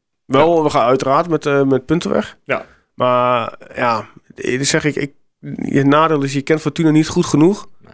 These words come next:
Speaker 1: Ik heb ze te weinig gezien. Ik zou niet weten wat we moeten verwachten. Eh, ja, goed, Heracles heeft er dan, ehm, ja, die had daar gewoon met drie punten weg moeten gaan.
Speaker 2: Ja.
Speaker 1: Die zijn dan gewoon, eh, genaaid, om het zo maar te noemen.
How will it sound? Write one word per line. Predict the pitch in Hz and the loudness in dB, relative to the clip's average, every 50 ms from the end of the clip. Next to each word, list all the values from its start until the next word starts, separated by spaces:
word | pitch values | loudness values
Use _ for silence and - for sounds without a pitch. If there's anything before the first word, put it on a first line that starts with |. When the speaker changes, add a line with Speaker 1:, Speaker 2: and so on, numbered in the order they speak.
| _ _ | _ _
Speaker 1:
Ik | - - - | -14 -6 -4
heb | 143 | -4
ze | - - | -4 -4
te | - - 165 | -4 -2 -2
weinig | 165 165 165 160 151 | 0 2 0 0 0
gezien. | - 156 135 143 147 170 175 | 0 0 0 2 2 2 2
Ik | 160 143 - | 0 -4 -2
zou | - 139 147 | 0 2 2
niet | 151 151 | 4 4
weten | 151 151 143 135 | 4 2 0 0
wat | 135 | 0
we | 135 135 135 131 127 127 127 139 | 2 2 4 2 2 -2 -4 -2
moeten | 127 139 151 - 143 | -2 -2 0 0 -2
verwachten. | - - 127 135 147 156 - - 196 202 - _ _ _ _ _ _ _ _ _ _ _ _ _ _ _ _ _ _ | -2 0 0 0 0 -2 -4 -8 -8 -8 -8 _ _ _ _ _ _ _ _ _ _ _ _ _ _ _ _ _ _
Eh, | _ - - 135 - 117 127 131 - - - | _ -4 -2 -2 -2 -2 -4 -4 -6 -6 -2
ja, | - 135 127 120 110 | -2 0 0 0 0
goed, | - 139 131 | -2 -2 0
Heracles | 131 127 127 139 147 151 151 - 131 - | 0 0 0 2 0 0 -2 -4 -4 -4
heeft | 139 131 - | -4 -4 -2
er | 127 | -2
dan, | 127 123 120 120 117 - 65 - | 0 0 0 -2 -6 -10 -10 -10
ehm, | - 127 135 131 120 120 113 110 113 113 110 110 110 - _ _ _ _ _ _ _ _ _ _ _ _ _ | -10 -8 -6 -6 -6 -6 -4 -4 -4 -4 -6 -6 -10 -12 _ _ _ _ _ _ _ _ _ _ _ _ _
ja, | _ 120 113 104 104 | _ -2 -2 -2 -2
die | 113 113 123 120 120 120 120 120 120 | -2 0 0 2 4 4 4 2 2
had | - - 135 - | 0 -2 -2 0
daar | 135 120 117 | -2 -4 -2
gewoon | - 131 127 127 | -2 -2 -2 0
met | 127 127 | -2 -4
drie | - 117 131 131 | -4 -4 -4 -2
punten | - 127 120 120 117 | -2 -2 -2 0 -2
weg | 127 127 | -2 0
moeten | 143 143 135 147 | 0 0 0 0
gaan. | - 147 139 139 160 - - - - | 0 0 -2 -2 -2 -6 -16 -20 -20
Speaker 2:
Ja. | 85 - _ _ _ _ _ _ | -20 -20 _ _ _ _ _ _
Speaker 1:
Die | _ 123 | _ -4
zijn | 117 120 113 | -2 -2 0
dan | 117 110 | 0 -2
gewoon, | - 117 113 117 110 107 - | -2 -2 -2 -2 -2 -4 -4
eh, | 127 123 117 117 | -6 -6 -8 -10
genaaid, | - - - - 120 120 120 127 127 - | -10 -4 -4 -2 0 0 0 0 0 -2
om | 135 | -4
het | 127 117 | -2 0
zo | 131 131 | 0 0
maar | 127 127 123 | 0 0 -2
te | - - | -4 -2
noemen. | 131 131 131 135 156 170 | 0 2 2 2 0 -4